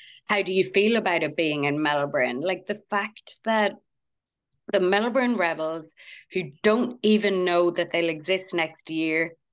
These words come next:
yet apparently you can buy British and Irish Lions tickets to their match in twenty twenty-five.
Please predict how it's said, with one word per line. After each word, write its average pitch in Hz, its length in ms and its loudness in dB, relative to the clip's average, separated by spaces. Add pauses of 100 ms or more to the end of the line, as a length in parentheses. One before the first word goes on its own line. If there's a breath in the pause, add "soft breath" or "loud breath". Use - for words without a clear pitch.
yet 180 200 0
apparently 185 500 -2
you 180 180 -8
can 175 220 -4
buy 170 240 0
British 170 480 -4
and 170 100 -4
Irish 165 380 -4
Lions 165 480 -4
tickets 165 440 -6
to 170 120 0
their 165 120 0
match 165 360 0
in 160 100 0
twenty 170 320 0
twenty-five. 180 800 0